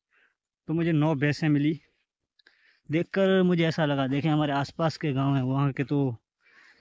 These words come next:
किसी गांव की नहीं लग रही थी। हमारे आसपास के गांव में से फुलाई है, वेडार, छारी,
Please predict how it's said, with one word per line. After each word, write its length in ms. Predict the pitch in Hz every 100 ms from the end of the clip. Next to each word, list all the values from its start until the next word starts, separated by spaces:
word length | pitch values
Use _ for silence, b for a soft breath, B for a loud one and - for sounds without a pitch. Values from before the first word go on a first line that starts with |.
| b
किसी 200 | 147 -
गांव 200 | 139 139
की 100 | 139
नहीं 140 | 135 127
लग 140 | 113
रही 140 | 117 117
थी। 220 | 123 120 _ -
हमारे 220 | 131 131
आसपास 440 | 135 - - 139 -
के 300 | 143 135 131
गांव 180 | 131 135
में 120 | 135
से 100 | 131
फुलाई 360 | 120 131 139 139
है, 220 | 139 139 - b b b b _ _
वेडार, 380 | 123 127 139 143 -
छारी, 400 | - 131 131 139